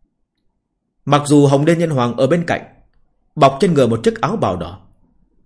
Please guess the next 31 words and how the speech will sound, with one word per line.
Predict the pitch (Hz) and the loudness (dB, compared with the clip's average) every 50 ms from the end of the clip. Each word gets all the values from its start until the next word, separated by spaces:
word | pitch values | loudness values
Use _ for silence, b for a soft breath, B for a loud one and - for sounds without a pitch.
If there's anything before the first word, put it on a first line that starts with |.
| _ _ _ | _ _ _
nhưng | 175 202 | 0 0
mà | 180 143 | 0 2
Hoàng | - 143 139 135 131 - | 2 2 2 2 0 -2
Thiên | 175 160 151 | -2 -2 -2
Phong | - 170 165 156 | -2 -2 -2 -2
lại | - - | -4 -6
có | - | -8
thể | 220 - 139 143 - | -4 -2 -2 -2 0
cảm | - 123 107 92 101 | -2 -4 -2 -2 -6
nhận | 110 113 | -6 -6
được | 123 117 - - _ - _ _ _ | -6 -8 -10 -14 _ -20 _ _ _
thân | - 202 185 185 | -2 0 0 0
hình | 143 135 120 110 110 | 0 0 -2 0 0
mãnh | 135 - 226 220 | 0 -2 -2 -2
liệt | 147 107 - - | -4 -4 -4 -2
run | - 180 175 170 | 0 0 0 0
rẩy | 143 117 82 - - - _ _ | -2 -6 -6 -6 -10 -16 _ _
từng | 151 123 110 - | -2 -2 -2 -2
trận | - 127 - - - | -4 -6 -6 -6 -8
của | 117 | -8
hắn | - 147 - | -8 -8 -8
ta. | - - - - _ _ _ _ _ _ _ _ _ _ _ _ _ _ _ _ _ _ _ _ _ _ | -10 -10 -10 -16 _ _ _ _ _ _ _ _ _ _ _ _ _ _ _ _ _ _ _ _ _ _
Con | - 120 117 104 | -6 -4 -4 -2
mẹ | 110 113 - | -4 -6 -6
nó | - 104 101 | -8 -12 -12
chứ, | - 120 110 - _ _ _ _ _ _ _ _ _ _ _ _ _ _ _ - | -14 -16 -16 -18 _ _ _ _ _ _ _ _ _ _ _ _ _ _ _ -2
Vương | 123 165 180 180 | 0 0 0 0
Khả | 175 135 104 | -2 -4 -4
lừa | 104 123 135 127 123 | 0 2 2 2 2
tiền | 127 131 123 110 107 - | 0 0 -2 -2 -2 -4
thì, | 110 107 101 | -6 -8 -8